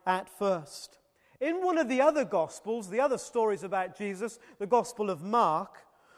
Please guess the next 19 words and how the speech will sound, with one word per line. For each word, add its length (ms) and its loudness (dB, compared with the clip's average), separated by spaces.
we 120 0
read 320 0
the 80 -4
fascinating 800 -2
account 540 -6
of 140 -2
how 260 4
the 120 -6
disciples 720 -2
arranged 640 -2
this 240 -4
last 400 -2
meal, 360 -6
how 120 2
they 140 2
carried 500 -4
out 260 -2
very 260 4
faithfully 760 -4